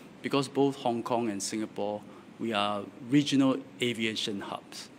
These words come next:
even global aviation hubs. And for two of us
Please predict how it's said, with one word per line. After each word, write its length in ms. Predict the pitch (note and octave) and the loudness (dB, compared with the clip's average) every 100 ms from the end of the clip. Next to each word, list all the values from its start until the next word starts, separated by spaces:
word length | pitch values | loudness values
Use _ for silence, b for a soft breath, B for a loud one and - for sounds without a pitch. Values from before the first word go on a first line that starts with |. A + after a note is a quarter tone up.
| - | 4
even 500 | D3 C#3+ D3 C#3 - | 6 8 6 6 4
global 360 | C3+ D#3+ D3+ A2 | 4 4 6 4
aviation 640 | A2 G2+ G#2 G2 G2+ F#2+ | 2 -4 -4 -4 -6 -8
hubs. 420 | - - - - B B B | -12 -10 -10 -10 B B B
And 180 | G2+ G#2+ | -6 -6
for 420 | A#2 G2+ G#2 G2 - - - | -2 -2 -2 -6 -12 -16 -14
two 280 | - D3 C3 | -2 2 4
of 100 | G#2+ | 2
us 360 | A#2 - - | 0 -2 -4